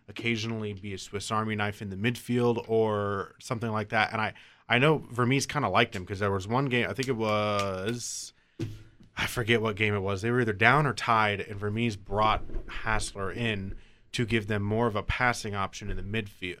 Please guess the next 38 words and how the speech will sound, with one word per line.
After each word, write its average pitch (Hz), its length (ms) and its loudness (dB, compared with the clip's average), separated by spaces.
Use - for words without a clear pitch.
uh, 110 220 0
from 110 340 -2
the 98 80 -4
back 110 340 2
line, 98 240 -4
and 85 100 -12
he 113 60 -8
put 123 200 -2
him 107 120 -2
in 107 80 -2
as 92 120 -6
a 80 60 -12
center 101 300 -6
back, 73 260 -12
straight 107 320 -6
in 90 200 -4
to 113 80 -2
the 101 80 -2
back 104 260 0
line 101 240 -2
just 98 180 -10
to 98 60 -16
give 104 140 -4
him 95 60 -6
a, 90 140 -8
I 101 100 -10
think 135 160 -4
it 151 40 2
was 110 140 -2
the 101 100 -6
New 98 300 -6
England 101 280 -4
game 85 200 -16
when 92 100 -20
they 98 80 -12
were 90 180 -12
four 104 300 -4
four. 98 340 -6